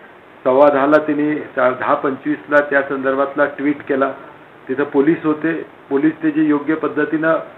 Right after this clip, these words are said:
चौकशी, अ, नक्कीच या ठिकाणी करतील.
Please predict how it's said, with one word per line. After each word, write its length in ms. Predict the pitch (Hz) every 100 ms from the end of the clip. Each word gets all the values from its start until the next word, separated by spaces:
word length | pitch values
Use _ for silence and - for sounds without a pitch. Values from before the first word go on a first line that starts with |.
| - - -
चौकशी, 720 | 139 135 165 - 175 175 165 139
अ, 40 |
नक्कीच 540 | 143 139 139 - 185 180
या 140 | 156
ठिकाणी 340 | 139 139 135 123
करतील. 480 | - - - -